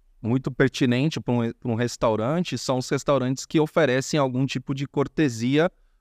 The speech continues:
logo quando você senta. Você chega, você nem pediu nada, mas já chegou alguma coisinha ali pra você poder degustar.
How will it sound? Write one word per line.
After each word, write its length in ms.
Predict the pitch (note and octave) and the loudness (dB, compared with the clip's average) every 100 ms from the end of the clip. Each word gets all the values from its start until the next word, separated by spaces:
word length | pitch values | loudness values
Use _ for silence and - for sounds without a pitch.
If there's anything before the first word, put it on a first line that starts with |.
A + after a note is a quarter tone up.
| - | -4
logo 420 | A#2 B2 C3+ D3 | 2 4 4 2
quando 280 | - D3+ D3 | -2 -2 -2
você 320 | C#3+ C3+ F3 | -2 -2 -4
senta. 480 | - F3 C3+ - A#2 _ _ _ _ | -2 0 0 -2 -8 _ _ _ _
Você 240 | - C3+ | -4 -2
chega, 500 | B2 - C#3 D#3 G3 | -2 0 2 2 2
você 140 | G3 D3 | 2 2
nem 200 | C#3+ A3 | 4 2
pediu 340 | A3 F#3+ F#3+ | 2 0 0
nada, 340 | F3 C#3+ E3 G3 | 2 4 4 4
mas 180 | F#3 F3 | 2 2
já 100 | F3 | 0
chegou 380 | - F#3+ D3 E3 | 0 0 0 0
alguma 260 | F3 F3 | 0 -2
coisinha 460 | - F3 C#3+ D3+ D3+ | 0 0 0 0 0
ali 120 | C#3 | 0
pra 140 | - D3+ | -2 -4
você 280 | D3+ - D3 | -4 -4 -4
poder 280 | D3+ C#3+ C#3 | -2 -2 0
degustar. 520 | D3 D#3 - D3 | -2 -4 2 2